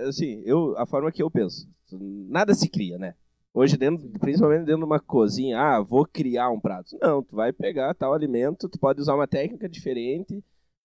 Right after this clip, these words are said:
Speaker 1: pra, sei lá, fazer uma espuma de beterraba.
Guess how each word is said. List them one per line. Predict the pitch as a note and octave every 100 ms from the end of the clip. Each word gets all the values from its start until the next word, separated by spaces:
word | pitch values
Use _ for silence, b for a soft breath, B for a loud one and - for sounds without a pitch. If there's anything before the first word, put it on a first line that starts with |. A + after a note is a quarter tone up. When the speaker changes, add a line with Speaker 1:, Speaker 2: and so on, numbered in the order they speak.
| -
Speaker 1:
pra, | B2 B2 A#2+ A#2
sei | D3+
lá, | C3+ B2+
fazer | A#2+ C#3+
uma | D3+
espuma | - - D#3+ E3
de | D3 D3 C#3+
beterraba. | D3+ - B2 B2+ A#2 G2